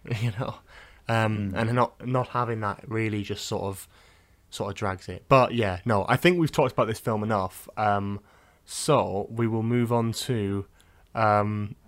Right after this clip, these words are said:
Speaker 1: the next place, which is sixth place. Um, yeah, so I think we've kinda talked all we can about that film. Um, I think we've kind of summed it up in the best sort of way possible, touched on the key points. So I think we'll move swiftly on to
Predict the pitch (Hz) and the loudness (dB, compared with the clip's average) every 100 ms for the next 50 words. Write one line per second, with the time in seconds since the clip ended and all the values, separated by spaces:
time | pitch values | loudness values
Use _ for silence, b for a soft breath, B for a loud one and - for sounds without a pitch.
0 | _ 120 117 113 113 113 127 131 - - | _ -6 0 2 2 2 0 -2 -6 -6
1 | 92 - 110 - - 139 - - - - | -6 -8 -12 -10 -6 -6 -8 -12 -12 -10
2 | - - - b b b b 113 110 113 | -14 -16 -20 b b b b 2 2 2
3 | 113 - b b b b _ _ _ _ | -2 -6 b b b b _ _ _ _
4 | _ _ - 233 - 214 208 - 302 311 | _ _ 8 8 10 8 8 8 2 2
5 | - 240 - 208 - 143 180 170 - 185 | 2 2 6 4 4 2 2 2 4 6
6 | 151 107 101 - 104 101 135 - 123 120 | 6 4 0 -4 -2 -2 -2 -2 4 6
7 | 120 - - 143 123 - 123 107 - - | 6 4 6 6 6 2 2 0 -2 4
8 | 139 120 107 113 - - - 113 113 113 | 4 6 4 2 0 -4 0 2 2 2
9 | - 107 107 101 110 - 113 104 - _ | 0 2 0 0 -2 -2 -4 -4 -6 _
10 | _ _ - 123 110 107 - 101 - 101 | _ _ -2 -2 -2 -4 -4 -4 -2 -6
11 | 90 120 113 135 127 127 120 - 123 120 | -4 -4 0 2 2 2 2 0 0 0
12 | 113 110 - 113 107 104 | 0 0 -2 -2 0 -2